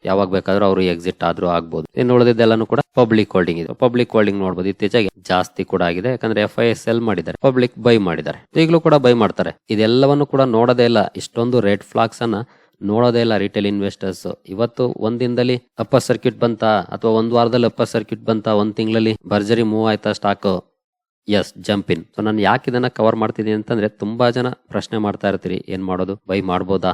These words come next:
ಅಂತ ಬೇರೆ ಕೇಳ್ತೀರಿ. So, ಯಾವುದೇ ಕಂಪನಿಯ profit and loss account, ಬ್ಯಾಲೆನ್ಸ್ ಶೀಟ್ ಈ ರೀತಿ ಇದೆ ಅಂದ್ರೆ,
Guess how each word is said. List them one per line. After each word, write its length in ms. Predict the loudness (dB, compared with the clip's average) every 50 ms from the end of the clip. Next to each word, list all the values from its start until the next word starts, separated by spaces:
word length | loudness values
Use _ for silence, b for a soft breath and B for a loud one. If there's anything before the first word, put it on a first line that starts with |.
| -4 -6
ಅಂತ 180 | -12 -8 -8
ಬೇರೆ 240 | -6 -4 -4 -4 -4
ಕೇಳ್ತೀರಿ. 420 | -6 _ -8 -8 -8 -6 -8 -10 -10
So, 220 | _ _ -4 -2
ಯಾವುದೇ 580 | -2 0 2 2 2 4 4 4 4 4 2 0
ಕಂಪನಿಯ 520 | 2 0 -2 -2 0 -2 0 0 0 0 -2 -2 0
profit 260 | -2 0 0 0 0 0 0
and 80 | 2 2 2
loss 140 | 0 0 -2 -6
account, 240 | -4 -2 -2 -2 -2
ಬ್ಯಾಲೆನ್ಸ್ 440 | 0 0 0 2 2 0 -2 -4
ಶೀಟ್ 180 | -6 -6 -2 -2
ಈ 80 | -2 -2
ರೀತಿ 200 | -2 -2 -2 -2
ಇದೆ 120 | 0 0
ಅಂದ್ರೆ, 360 | -2 -2 -2 -2 -4 -4 -6